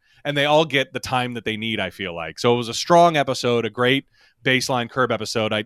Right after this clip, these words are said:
I can't give it a star. I don't think I would have, even if I didn't have too many stars already at this point. I don't think that's the reason, but,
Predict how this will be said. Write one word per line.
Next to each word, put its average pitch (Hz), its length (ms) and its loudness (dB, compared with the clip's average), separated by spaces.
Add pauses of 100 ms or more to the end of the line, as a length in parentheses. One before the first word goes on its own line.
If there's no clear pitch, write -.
I 117 120 -6
can't 180 340 -2
give 135 120 -4
it 120 60 -6
a - 40 -8
star. 107 420 -2 (420)
I 156 80 0
don't 165 260 4
think 170 160 -4
I 143 80 4
would 131 220 0
have, 117 500 -2 (240)
even 143 220 -2
if 127 80 -6
I 110 220 -2 (240)
didn't 127 240 -4
have 143 180 2
too 165 140 0
many 160 140 -2
stars 160 360 2
already 160 320 4
at 156 60 -2
this 156 140 -4
point. 156 260 0
I 117 60 -2
don't 123 220 0
think 143 140 -2
that's 147 220 4
the 143 120 0
reason, 160 400 2
but, 139 260 6